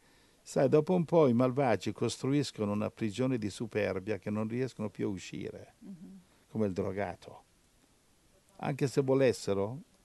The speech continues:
Speaker 1: i diavoli, non possono uscire perché si sono imprigionati nella propria superbia. Le persone in questo mondo che respingono Gesù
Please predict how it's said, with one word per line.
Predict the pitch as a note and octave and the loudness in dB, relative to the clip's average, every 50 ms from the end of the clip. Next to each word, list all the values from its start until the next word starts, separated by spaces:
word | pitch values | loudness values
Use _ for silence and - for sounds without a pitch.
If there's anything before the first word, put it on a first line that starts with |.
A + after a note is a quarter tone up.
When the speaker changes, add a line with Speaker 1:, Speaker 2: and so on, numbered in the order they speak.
| _ _ _ _ _ | _ _ _ _ _
Speaker 1:
i | - G2+ | -14 -10
diavoli, | G2 G2 F#2+ F#2+ F#2 F#2 F2+ G2 F#2+ G2+ A2+ C3 C3+ - _ _ _ _ _ _ _ _ _ _ _ _ _ _ _ _ _ _ _ - | -6 -4 -2 -2 -2 -2 -4 -4 -6 -6 -6 -10 -12 -14 _ _ _ _ _ _ _ _ _ _ _ _ _ _ _ _ _ _ _ -8
non | F#3 A2+ G#2+ F#2 | -6 -6 -6 -6
possono | - - G2+ - - - A2+ A#2+ | -6 -6 -8 -6 -6 -4 -4 -4
uscire | A#2 - - E3+ D#3+ C#3 G#2 | -4 -2 0 2 4 4 4
perché | - G#2 F#2 - - G#2+ G#2 G2 - - - _ _ | 4 0 -2 2 2 2 2 2 -2 -10 -20 _ _
si | - - A#2+ G2+ | -4 -2 0 0
sono | - - C3+ C3+ C3+ | 2 2 4 4 6
imprigionati | B2+ A#2+ A2 - A#2+ A#2+ A#2+ A2 B2 C3 C3 C3 C3 C3 D3 D#3 - G3 E3+ | 4 4 2 0 -2 -2 0 0 0 2 2 2 2 2 0 0 0 0 0
nella | C#3 A2+ G#2 G#2+ - | 0 0 0 -2 -4
propria | - - A2+ A#2 A#2+ - - C3+ C#3 C#3+ C3 - - - | -2 -2 -2 -2 -2 -2 -4 -2 -2 -2 -4 -6 -10 -18
superbia. | - - - - - - B2+ A2 F2+ F2 - - - - - - _ _ _ _ - - - - _ _ _ _ _ _ _ _ _ _ _ _ _ _ _ _ _ _ _ _ _ _ _ _ _ _ _ _ _ _ - _ - | -20 -18 -16 -12 -6 -4 -2 -2 -2 -2 -6 -10 -16 -18 -18 -20 _ _ _ _ -20 -20 -20 -20 _ _ _ _ _ _ _ _ _ _ _ _ _ _ _ _ _ _ _ _ _ _ _ _ _ _ _ _ _ _ -20 _ -2
Le | A#2 A#2 | -2 0
persone | - C3+ B2+ A#2 - - D3+ D#3+ D3+ | 2 2 0 2 2 2 2 2 2
in | B2+ | 2
questo | - C#3 B2 - - C3+ | 2 0 0 0 0 -2
mondo | A#2+ B2+ C3 C3 A#2+ A#2 G#2+ | 0 2 2 4 4 4 2
che | - - - A#2+ A#2 A2 G2+ - - - _ _ _ _ _ _ - | 2 2 2 2 2 2 0 -2 -6 -16 _ _ _ _ _ _ -10
respingono | A2 G#2 - - - C3 B2+ B2 B2 A#2+ A#2 G#2 | -8 -8 -6 -2 0 2 2 4 4 4 4 2
Gesù | - - A#2 G#2 G#2 B2 C3 A2+ G2 | 2 2 0 2 2 2 2 2 2